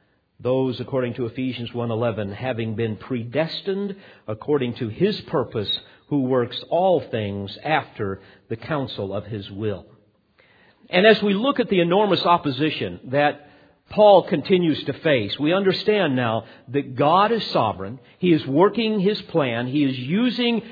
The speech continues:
His infinite power. And through His providence,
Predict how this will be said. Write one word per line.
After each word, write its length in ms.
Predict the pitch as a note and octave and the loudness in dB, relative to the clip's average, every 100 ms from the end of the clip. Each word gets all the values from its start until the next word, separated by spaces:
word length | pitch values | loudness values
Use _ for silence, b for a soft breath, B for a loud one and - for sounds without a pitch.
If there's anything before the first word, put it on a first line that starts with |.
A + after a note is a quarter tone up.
| B | B
His 280 | F3 C#3+ - | -2 -2 0
infinite 580 | G3+ B3+ - C#4 B3+ B3+ | 2 2 2 0 0 -2
power. 640 | - G3+ F3+ A#2 G#2+ D3+ - _ _ _ _ b b b | -4 2 2 2 0 -4 -12 _ _ _ _ b b b
And 220 | F3 F3 - | 0 0 -2
through 280 | G#3+ A#3+ A3 | 0 2 4
His 280 | F3 G3+ - | 4 2 0
providence, 720 | - C4+ D4 A#3+ C#3+ B2 C#3+ | -2 4 6 6 4 0 -2